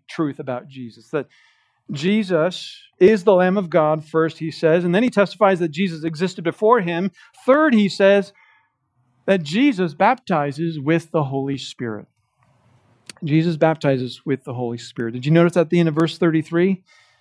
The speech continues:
"This is he who baptizes with the Holy Spirit." Now, that's revelation he received from God, but he's now declaring that to the people around him. Here, John uses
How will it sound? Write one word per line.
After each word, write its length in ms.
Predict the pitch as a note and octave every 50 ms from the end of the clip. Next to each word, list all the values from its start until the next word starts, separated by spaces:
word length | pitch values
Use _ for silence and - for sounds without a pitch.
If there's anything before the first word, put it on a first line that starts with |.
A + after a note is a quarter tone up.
| _ _ _ _ _ -
"This 260 | D3+ F#3 G3+ G3 -
is 200 | B3+ A#3+ G3 -
he 420 | - - E3+ D#3+ D3 C#3 C3+ C3+
who 160 | B2+ B2+ D#3 D#3
baptizes 840 | C3+ D#3 E3 F#3+ F#3 _ - D#3 C#3 C3+ B2 B2+ C#3 C3+ B2 - -
with 340 | - D3 D3 D3 C#3+ _ _ -
the 160 | F3+ D#3+ D3+
Holy 260 | B2+ C3 C#3 C#3+ C#3+ B2+
Spirit." 320 | - - - D#3 C#3+ B2+
Now, 80 | B2+ C3
that's 220 | D#3+ G3+ G3+ -
revelation 420 | G#3+ G3+ E3+ F3 F#3 F#3 - G3+
he 100 | F3+ F3
received 360 | D#3 D#3+ E3 - - G3 D#3+ -
from 160 | F3 D3+ C#3
God, 320 | D3+ F3+ G#3 F#3+ D#3+ D3
but 100 | D#3+ D#3
he's 160 | D#3+ E3+ D3
now 140 | E3 F3 E3
declaring 680 | D#3 D#3 D3+ - - - A#3 B3 B3+ A#3 G3+ F3 D#3+
that 320 | D3 C#3+ C#3+ D3 D3+ D#3 - _ _ _ _ _ _ _ _ _ _ _ _ _ -
to 120 | - D#3 D3
the 100 | D3+ D3
people 640 | - - F3 E3 - C#3 C3 B2+ C3 B2 - _ _ _ _ _ -
around 400 | C3+ C3+ C3 B2+ C3 C3+ C3 A2
him. 280 | A2 G#2+ - - G2+ _ _ _ _ _ _ _ _ _ _ _ _ _ _ _ _ _ _ _ _ _ _ _ _ _ _ _ _ _ _ _ _ _ _ _
Here, 300 | - - C4+ B3+ A3+ G3
John 540 | F3 D3 F#3+ G#3 G#3 G3 G3+ G3 G3 F#3 E3+ _ _
uses 920 | - F3+ F3 G#3 G#3 G3 E3+ F#3+ F3+ F3 E3 D3 - - - - _ _